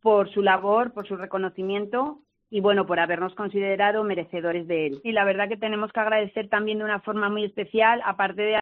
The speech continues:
a todos los empleados, socios, familiares, una parte muy, muy especial le corresponde a los clientes, porque han confiado en nosotros a lo largo de todos estos años, nos han convertido ellos en seña de identidad, realmente han sido ellos,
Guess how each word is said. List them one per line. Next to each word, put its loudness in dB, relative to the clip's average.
a 0
todos 0
los -6
empleados, 2
socios, -2
familiares, 0
una 0
parte 2
muy, 4
muy 2
especial -2
le 4
corresponde -4
a 0
los 0
clientes, -2
porque 4
han 4
confiado 2
en 0
nosotros -4
a -2
lo 0
largo 2
de 2
todos 0
estos -6
años, 2
nos -4
han 2
convertido 2
ellos 0
en -10
seña -4
de -4
identidad, -2
realmente 2
han 2
sido 4
ellos, 0